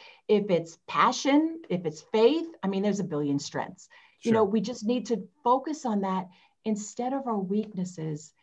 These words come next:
Speaker 1: in order to cope with all the things that we're, we're going through.
Speaker 2: Hmm, very powerful. Um,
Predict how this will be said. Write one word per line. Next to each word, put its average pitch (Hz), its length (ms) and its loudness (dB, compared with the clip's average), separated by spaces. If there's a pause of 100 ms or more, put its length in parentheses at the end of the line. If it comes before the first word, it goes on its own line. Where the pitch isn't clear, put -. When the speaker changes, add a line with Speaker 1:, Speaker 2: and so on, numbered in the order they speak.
(220)
Speaker 1:
in 208 260 0
order 226 240 -4
to 214 100 -4
cope 190 420 -2
with 160 220 -8
all 196 260 0
the 180 120 -4
things 170 320 -8
that 147 200 -8
we're, 151 260 -6
we're 156 140 -8
going 151 360 -6
through. - 280 -16 (540)
Speaker 2:
Hmm, 120 280 -8 (240)
very 113 160 -10
powerful. 107 540 -12 (1120)
Um, 120 540 4